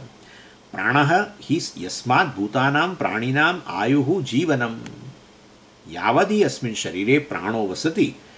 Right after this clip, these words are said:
તાવદેવ આયુઃ ઇતિ શ્રુત્યંતરાત." એટલે કહ્યું કે જ્યારે પ્રાણ જ વાસ્તવની અંદર ક્રિયાશીલ હોય અને ત્યારે જ આ બધા ઇન્દ્રિયો વગેરે પણ કાર્ય કરી શકતા હોય, અને એ રીતે બધા દેવતાઓ પણ.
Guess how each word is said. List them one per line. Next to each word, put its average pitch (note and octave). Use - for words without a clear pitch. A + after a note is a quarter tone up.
તાવદેવ C#3+
આયુઃ G#2
ઇતિ -
શ્રુત્યંતરાત." A#2
એટલે C3
કહ્યું E3+
કે C#3+
જ્યારે A#2
પ્રાણ A#2+
જ E3
વાસ્તવની B2
અંદર C#3+
ક્રિયાશીલ G2
હોય E3
અને C3+
ત્યારે C3
જ C#3+
આ C3+
બધા A2
ઇન્દ્રિયો A#2+
વગેરે F#2
પણ F#2
કાર્ય F#2
કરી G#2
શકતા C3
હોય, D#3
અને D#3
એ D3
રીતે C#3+
બધા E3
દેવતાઓ F3
પણ. -